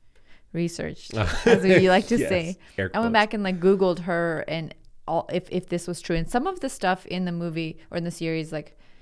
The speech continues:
Speaker 1: it, they, like, make up a few things, I think, to fluff it up a little bit.
Speaker 2: Mm-hmm.
Speaker 1: But she really did do a lot of the things that the series,
Speaker 2: So
Speaker 1: like
Speaker 2: what are some of the things that she did?
Speaker 1: So this girl, um,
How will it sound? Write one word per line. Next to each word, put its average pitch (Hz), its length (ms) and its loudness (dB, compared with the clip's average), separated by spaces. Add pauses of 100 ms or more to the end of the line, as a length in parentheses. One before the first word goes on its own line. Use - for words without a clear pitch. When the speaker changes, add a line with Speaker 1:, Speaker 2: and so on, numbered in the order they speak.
(600)
Speaker 1:
it, - 220 -14
they, 185 520 0
like, 160 220 -4
make 170 180 2
up 151 120 -4
a 160 40 -2
few 160 180 -6
things, 147 200 -4
I 156 60 0
think, 208 240 0
to 185 80 -4
fluff 156 340 -6
it 147 80 -8
up 151 140 -8
a 175 40 -10
little 175 220 -8
bit. 190 260 -6
Speaker 2:
Mm-hmm. 82 240 -8 (200)
Speaker 1:
But 165 380 4
she - 160 -4
really 196 300 4
did 185 280 2
do 220 200 2
a 208 80 0
lot 170 360 2
of 160 60 -4
the 165 140 -6
things 151 320 -10
that - 280 -10
the - 80 -10
series, - 520 -12
Speaker 2:
So - 160 0
Speaker 1:
like 127 60 4
Speaker 2:
what 131 100 4
are - 40 -6
some 127 160 2
of 110 60 0
the - 40 -8
things 101 180 -2
that 87 80 -4
she - 160 -8
did? 71 240 -8 (240)
Speaker 1:
So 202 560 4 (840)
this 233 160 -8
girl, 190 520 2 (320)
um, 170 400 -2